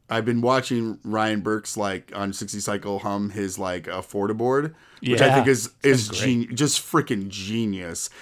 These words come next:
Speaker 1: And watching through that stuff, dude, I've already ordered two of the pedals.
Speaker 2: Mm.
Speaker 1: I ordered, I ordered that, um,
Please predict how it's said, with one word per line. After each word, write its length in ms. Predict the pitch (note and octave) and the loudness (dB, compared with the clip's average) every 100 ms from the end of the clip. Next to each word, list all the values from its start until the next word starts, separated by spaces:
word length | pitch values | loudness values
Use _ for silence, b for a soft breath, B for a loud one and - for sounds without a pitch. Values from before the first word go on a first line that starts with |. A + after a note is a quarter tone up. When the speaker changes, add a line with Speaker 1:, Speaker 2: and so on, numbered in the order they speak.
| B B | B B
Speaker 1:
And 200 | A#2+ A2+ | 0 2
watching 360 | A#2 D3 D#3+ F#3+ | 4 4 2 0
through 120 | F#3+ | 2
that 140 | F#3+ D#3+ | 2 2
stuff, 260 | G3 G3 | 2 2
dude, 160 | - G#2+ | -2 0
I've 120 | G#2+ | 4
already 180 | C#3+ B2+ | 4 4
ordered 320 | A2+ A2 F2+ | 2 0 0
two 160 | - G2 | -2 -2
of 60 | |
the 60 | F2+ | -4
pedals. 440 | G#2 E2+ D#2 - - | -6 -6 -6 -10 -4
Speaker 2:
Mm. 140 | D#3 G3+ - | -2 -2 0
Speaker 1:
I 100 | A2 | 2
ordered, 320 | A2+ A2 G#2 | 2 0 0
I 100 | A2 | 2
ordered 200 | A#2 A#2 | 2 2
that, 180 | G#2+ G2+ | 2 0
um, 460 | G2 F#2 F2+ F2 | -2 -4 -6 -10